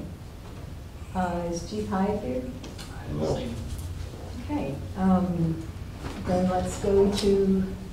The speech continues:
Speaker 1: the engineering grant reports. Um, so I'm just gonna, I'm just gonna break them down because we've got two different engineers, so if you don't mind, we'll start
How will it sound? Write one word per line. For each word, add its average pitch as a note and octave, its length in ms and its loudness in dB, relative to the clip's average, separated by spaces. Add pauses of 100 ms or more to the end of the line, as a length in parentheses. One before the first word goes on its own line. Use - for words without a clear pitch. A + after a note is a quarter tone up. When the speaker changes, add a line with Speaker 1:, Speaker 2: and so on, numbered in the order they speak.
(640)
Speaker 1:
the F3 160 -4
engineering F#3+ 520 6
grant G#3+ 280 4
reports. - 800 0 (1160)
Um, F3+ 420 4 (2750)
so - 160 -2
I'm G3+ 160 6
just G#3 140 6
gonna, G3+ 280 4 (140)
I'm F#3+ 160 6
just G3 220 4
gonna F#3 200 6 (280)
break G3 160 6
them G3 180 2
down F#3 280 6 (580)
because F3 300 6
we've F3 140 8
got E3+ 200 4
two G#3 100 4
different G3 280 6
engineers, F#3 600 8
so E3+ 180 6
if E3+ 140 6
you F#3 60 6
don't F#3 180 6
mind, F#3 220 6
we'll E3 100 6
start F3 240 4